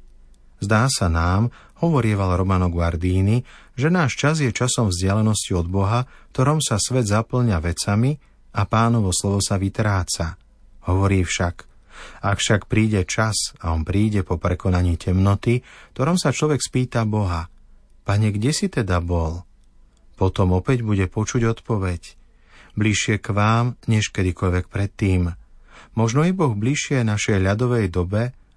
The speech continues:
ako baroku s pompéznosťou jeho kostolov, stredoveku s hojnosťou jeho symbolov, ranému kresťanstvu s jeho mladíckou odvahou tvárou tvár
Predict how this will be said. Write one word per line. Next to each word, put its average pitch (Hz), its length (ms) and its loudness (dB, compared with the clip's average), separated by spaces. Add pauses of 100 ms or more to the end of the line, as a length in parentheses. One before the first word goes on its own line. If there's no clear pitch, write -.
ako 104 260 -2
baroku 98 400 0
s - 80 -2
pompéznosťou 120 880 0
jeho 85 160 0
kostolov, 120 800 0 (400)
stredoveku 151 640 -2
s 92 80 2
hojnosťou 120 640 2
jeho 98 240 -2
symbolov, 123 720 0 (320)
ranému 98 480 0
kresťanstvu 113 800 -2
s 104 160 0
jeho 92 160 0
mladíckou 95 480 0
odvahou 101 560 0
tvárou 95 400 0
tvár 95 240 0